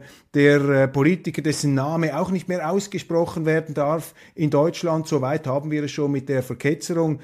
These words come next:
Es ist der A-F-D-Chef von Thüringen, Björn Höcke. Das ist ja der Lieblingsfeind der Journalisten, ähm, sozusagen der Leibhaftige im aktuellen, äh, politischen Geschehen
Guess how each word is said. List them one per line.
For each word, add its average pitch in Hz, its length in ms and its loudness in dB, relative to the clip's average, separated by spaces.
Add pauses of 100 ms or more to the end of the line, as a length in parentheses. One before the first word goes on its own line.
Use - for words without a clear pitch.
(200)
Es 120 120 -6
ist 139 160 -4
der 120 100 0
A-F-D-Chef 127 640 -2
von 117 200 -8
Thüringen, 156 480 0
Björn 127 320 2 (240)
Höcke. 170 400 2 (140)
Das 139 100 -4
ist - 60 -4
ja 135 40 -2
der 123 120 2
Lieblingsfeind 143 920 -2
der 123 220 0 (160)
Journalisten, 143 920 2 (180)
ähm, 135 220 -2
sozusagen 135 500 -2
der 127 80 2
Leibhaftige 151 1120 0 (240)
im 147 180 0
aktuellen, 139 720 0
äh, 127 160 -2
politischen 131 580 -2
Geschehen 127 540 -2